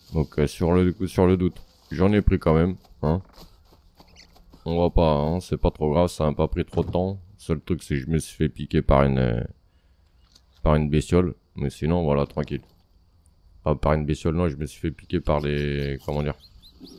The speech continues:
par un nid d'abeilles. <laughs> Et donc, alors, attendez les gars. Charbon.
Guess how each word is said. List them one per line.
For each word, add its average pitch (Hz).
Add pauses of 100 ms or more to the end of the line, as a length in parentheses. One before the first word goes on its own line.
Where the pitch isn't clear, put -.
(180)
par 73
un 78
nid 76
d'abeilles. 78 (300)
<laughs> - (2500)
Et 120
donc, 113
alors, 113 (260)
attendez 104
les 98
gars. 87 (800)
Charbon. 98